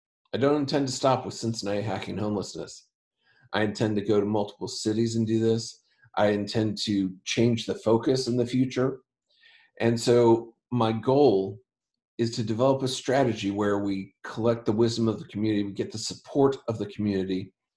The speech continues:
for new innovative ideas, and then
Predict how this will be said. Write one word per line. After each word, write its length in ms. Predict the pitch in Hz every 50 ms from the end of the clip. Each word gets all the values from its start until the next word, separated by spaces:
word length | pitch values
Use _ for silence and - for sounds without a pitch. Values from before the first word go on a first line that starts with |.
| _ _ _ _ _ _ _ _ _
for 440 | - 127 120 120 117 110 - - - - _ _ _ -
new 460 | - 123 131 151 160 147 127 101 87 -
innovative 540 | 113 127 135 127 127 123 120 120 120 110 110
ideas, 720 | 110 110 107 107 113 113 110 107 98 92 - - - - _ _ _ _ _ _ _ _ _ -
and 140 | 104 110 110
then 420 | 110 113 113 113 113 113 107 110